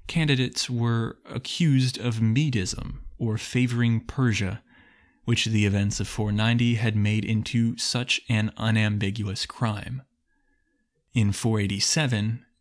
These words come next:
access to the yearly magistracy of the Athenians, or the archonship as it was called, was widened. In four eighty-six,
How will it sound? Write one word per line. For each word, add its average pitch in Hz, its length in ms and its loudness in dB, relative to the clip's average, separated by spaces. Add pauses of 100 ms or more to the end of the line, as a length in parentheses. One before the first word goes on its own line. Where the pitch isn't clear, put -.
(160)
access 147 540 -2
to - 200 0
the 117 460 2
yearly 123 460 2
magistracy 110 1000 0
of 107 240 -4
the 104 140 -2
Athenians, 107 800 -2 (540)
or 101 220 -2
the 107 280 -2
archonship 104 720 -4
as 113 160 -6
it - 80 -8
was 104 160 -6
called, 127 380 -2 (360)
was 123 220 0
widened. 120 640 -4 (920)
In 107 140 2
four 107 260 0
eighty-six, 101 720 -2